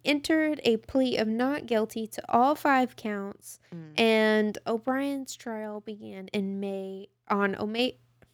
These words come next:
Speaker 1: oh my God, on May fifth, nineteen seventy-five. <laughs>
Speaker 2: We'll get it eventually.
Speaker 1: Yes, eventually. So during the trial, a chemist who was acquainted with O'Brien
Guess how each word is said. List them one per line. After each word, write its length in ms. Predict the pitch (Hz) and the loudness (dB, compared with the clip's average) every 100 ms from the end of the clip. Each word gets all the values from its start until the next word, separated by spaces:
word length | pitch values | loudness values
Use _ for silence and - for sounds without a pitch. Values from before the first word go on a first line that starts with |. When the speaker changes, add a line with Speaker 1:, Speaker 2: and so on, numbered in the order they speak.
| - | 0
Speaker 1:
oh 120 | 185 | 0
my 140 | 170 170 | 0 -2
God, 260 | 151 165 - - - - | 0 0 -2 -20 -8 0
on 140 | 240 | 2
May 200 | 247 240 | 4 4
fifth, 460 | - 220 202 - _ | 4 4 4 -2 _
nineteen 360 | 240 233 220 233 | 0 0 2 -4
seventy-five. 680 | 214 208 202 - 247 240 - - - - | -4 -4 -6 -4 -4 -6 -16 -20 -4 -2
<laughs> 120 | 277 294 - - 254 _ _ _ 453 _ _ _ | 2 2 2 -10 -12 _ _ _ -20 _ _ _
Speaker 2:
We'll 120 | 285 | 0
get 140 | 202 196 | 4 4
it 120 | 180 | 4
eventually. 520 | 180 180 - 196 214 | 2 -4 -8 -10 -2
Speaker 1:
Yes, 260 | 339 285 - | 4 4 4
eventually. 640 | - 392 392 359 339 330 330 _ _ _ _ _ _ | 4 4 4 2 0 -2 -6 _ _ _ _ _ _
So 300 | _ - 294 | _ 2 2
during 400 | 269 302 330 392 | 4 4 4 4
the 100 | 381 | 0
trial, 480 | 339 - 233 220 220 | -2 2 4 6 4
a 120 | - 247 | 2 -4
chemist 640 | - 294 254 233 - - | 0 0 0 -2 -6 -4
who 100 | 247 | 0
was 140 | 247 | 2
acquainted 460 | 240 - 226 240 254 | 0 0 -2 -2 0
with 200 | 254 240 | 0 0
O'Brien 760 | 233 220 233 220 214 208 208 | -4 -8 -8 -8 -6 -6 -10